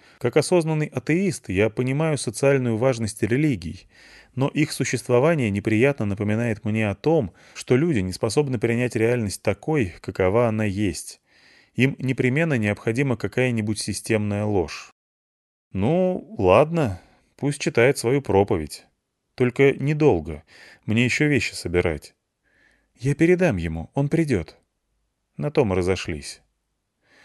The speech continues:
"А можно я тоже его послушаю?" спросила Настя. "Мне отчего-то кажется, что это важно.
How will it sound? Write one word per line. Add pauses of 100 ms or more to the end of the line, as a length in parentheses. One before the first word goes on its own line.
(560)
"А
можно
я
тоже
его
послушаю?" (280)
спросила
Настя. (760)
"Мне
отчего-то
кажется,
что
это
важно.